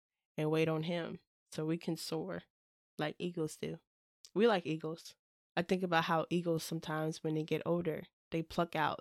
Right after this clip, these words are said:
the old feathers, and it's a painful experience, but they pluck out the feathers so when they grow new feathers for the new season, they're able to soar like never before. Pluck out those old feathers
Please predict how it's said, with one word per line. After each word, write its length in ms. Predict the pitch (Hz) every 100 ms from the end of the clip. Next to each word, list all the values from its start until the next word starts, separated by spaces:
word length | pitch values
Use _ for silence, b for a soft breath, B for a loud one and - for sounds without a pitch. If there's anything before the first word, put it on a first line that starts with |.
| -
the 120 | 160 -
old 480 | 165 165 160 156 - -
feathers, 640 | 165 156 - - - - _ _ _ -
and 120 | 165
it's 160 | 151 -
a 60 |
painful 540 | - 175 185 185 151 147
experience, 800 | 143 - 151 143 143 143 - _ _ _ _ _ -
but 80 | 165
they 140 | 160
pluck 320 | - 202 202
out 200 | 165 -
the 80 | 160
feathers 460 | - 160 156 151 -
so 200 | 160 156
when 160 | 156
they 80 | 151
grow 320 | 151 190 214
new 160 | 190 160
feathers 640 | - 160 156 147 156 - - _ _ -
for 100 | 175
the 100 | 151
new 140 | 151
season, 520 | 151 - 208 156 143 - _ -
they're 160 | 165
able 180 | 165 156
to 120 | 151
soar 340 | - 160 156 147
like 140 | 143
never 220 | 151 147
before. 440 | - - - 185 - _ _ _ -
Pluck 220 | 214 208
out 200 | 185 175
those 220 | 165 160 -
old 200 | 156 165
feathers 480 | 156 156 165 -